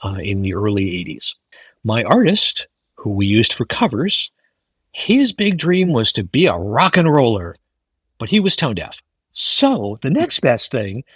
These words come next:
was to make monsters. <laughs> So he did his apprenticeship, and he worked at several studios and did great things. And then he got his first contract,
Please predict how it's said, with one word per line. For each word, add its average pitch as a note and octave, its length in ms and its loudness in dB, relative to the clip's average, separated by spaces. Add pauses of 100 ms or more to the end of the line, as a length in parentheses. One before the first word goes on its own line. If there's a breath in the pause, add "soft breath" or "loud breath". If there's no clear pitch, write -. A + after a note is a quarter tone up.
(160 soft breath)
was C#3+ 180 4
to C#3 140 -2
make C#3 380 0
monsters. A2 840 -2 (420)
<laughs> A#2+ 80 -12 (520)
So - 220 -6
he C3 180 -2
did C#3+ 300 0
his D3 180 0
apprenticeship, D3+ 760 0 (100)
and F2 240 -6
he F#2+ 300 -2
worked G2+ 340 -2
at - 80 -2
several A#2+ 280 0
studios G3 840 2
and F2 520 -6
did G#2+ 200 0
great A#2+ 420 0
things. C4 560 0 (360 loud breath)
And F#2+ 100 -6
then B2+ 160 4
he G3 60 4
got E3+ 120 4
his D#3 120 2
first D#3+ 220 0
contract, - 500 -4